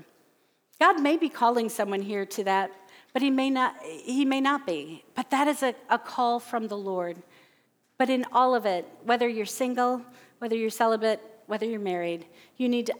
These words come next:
honor the Lord with your body. You need to honor the Lord with the relationships in your life. And, uh, and I'll, I'll just say this.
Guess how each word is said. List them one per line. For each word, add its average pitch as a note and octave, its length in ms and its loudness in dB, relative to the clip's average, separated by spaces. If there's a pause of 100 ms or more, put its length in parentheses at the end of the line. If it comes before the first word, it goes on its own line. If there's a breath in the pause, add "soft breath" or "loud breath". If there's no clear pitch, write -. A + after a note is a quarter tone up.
honor B3 300 2
the A#3+ 100 0
Lord F#3+ 420 -2 (300 loud breath)
with G#3+ 180 -6
your G#3+ 100 -4
body. A#3 500 -4 (400 loud breath)
You B3+ 80 -2
need A#3 180 -2
to G#3+ 180 -2
honor A#3+ 280 0
the A#3 100 -6
Lord G#3 420 -2
with G#3+ 140 -8
the G#3 80 -8
relationships A3 800 -4
in A3+ 140 -6
your G#3+ 140 -8
life. E3+ 440 -8 (1000 loud breath)
And, G3 280 -2
uh, F3+ 220 0 (460 loud breath)
and C#4+ 100 4
I'll, D4+ 220 4
I'll D4+ 120 6
just D#4 200 -2
say D4+ 160 2
this. B3+ 320 -2